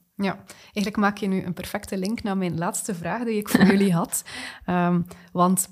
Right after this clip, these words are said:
Speaker 1: geen uitstelgedrag. Stel, morgen heb je alle tijd van de wereld. Je moet niet werken. Je mag doen waar je zin in hebt, wat dat je belangrijk vindt.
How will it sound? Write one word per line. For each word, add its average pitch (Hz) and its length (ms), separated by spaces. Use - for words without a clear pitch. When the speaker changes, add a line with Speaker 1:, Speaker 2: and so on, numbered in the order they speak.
Speaker 1:
geen 202 260
uitstelgedrag. 214 720
Stel, 233 460
morgen 254 680
heb 185 280
je 190 280
alle 220 240
tijd 226 280
van 214 140
de 185 80
wereld. 220 600
Je 170 140
moet 180 100
niet 226 180
werken. 269 540
Je 190 280
mag 180 260
doen 247 220
waar 214 220
je 190 220
zin 185 280
in 240 100
hebt, 240 420
wat 175 100
dat 185 100
je 170 60
belangrijk 220 460
vindt. 254 440